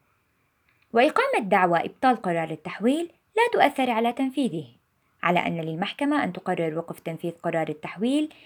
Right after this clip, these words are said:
لحين البت بالدعوى، وذلك إن وجدت في تنفيذه ضررًا لا يمكن تداركه، أو أن أسباب إبطال القرار متوفرة.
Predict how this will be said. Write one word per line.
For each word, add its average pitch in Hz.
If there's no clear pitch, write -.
لحين 339
البت 196
بالدعوى، 220
وذلك 185
إن 254
وجدت 381
في 226
تنفيذه 165
ضررًا 254
لا 208
يمكن 214
تداركه، 202
أو 320
أن 185
أسباب 349
إبطال 185
القرار 175
متوفرة. 370